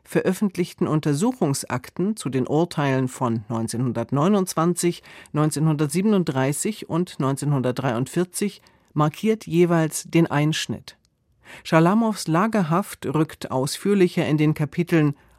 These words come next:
Auferweckung der Dichtung und Das Lagererzählen ins Zentrum,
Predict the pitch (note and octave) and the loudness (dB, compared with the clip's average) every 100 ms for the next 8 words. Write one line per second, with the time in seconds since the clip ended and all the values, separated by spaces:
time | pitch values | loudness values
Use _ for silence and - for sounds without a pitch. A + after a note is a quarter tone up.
0 | _ D3+ G3 - - D3 D3 D3 D3 C3 | _ -2 -2 -4 -4 0 0 0 0 2
1 | B2+ C3 F3 - G#3 G#3 - F3+ - _ | 0 -2 -6 -2 0 2 2 0 -2 _
2 | _ _ - E3 - D#3 E3 F3+ D3 - | _ _ -4 -4 0 2 2 2 0 -2
3 | B2+ - B2 A#2+ A#2 - - C3+ - - | -6 -2 0 0 -2 -6 -4 -4 -4 -4
4 | C3 B2+ - A2+ | -4 -6 -8 -8